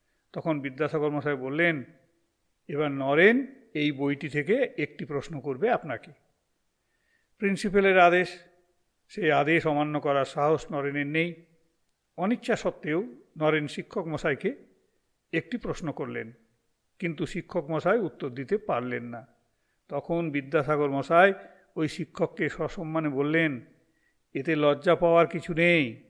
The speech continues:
নরেন সকল প্রশ্নের উত্তর দিতেই এখানে এসেছে। ওর প্রশ্নের উত্তর দেওয়ার লোক খুবই কম আছে।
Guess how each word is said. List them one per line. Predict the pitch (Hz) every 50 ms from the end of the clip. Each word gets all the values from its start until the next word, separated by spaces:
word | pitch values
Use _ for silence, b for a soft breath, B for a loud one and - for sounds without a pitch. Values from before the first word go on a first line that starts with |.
| _ _ _ _ _ _ _ _ 151
নরেন | 139 143 143 143 151 151 147 139
সকল | - - 160 156 - 170 165 170 165 160
প্রশ্নের | 165 - 160 151 - - - 180 165 170 185 185
উত্তর | 175 160 - - - 175 160
দিতেই | 143 135 151 139 - 160 175 208 226 226 202
এখানে | 170 - - 165 139 139 135
এসেছে। | 127 - - 131 - - - - 127 120 - _ _ _ _ _ _ _ _ _ _ -
ওর | 151 151 143
প্রশ্নের | - - 156 147 - - 180 156 160
উত্তর | 147 147 147 147 - - 165 160
দেওয়ার | 139 143 160 165 165 160 160
লোক | 147 143 160 185 190 196 190 190 -
খুবই | - - 165 160 156
কম | 135 - - 156 147 147 143
আছে। | 139 123 - - -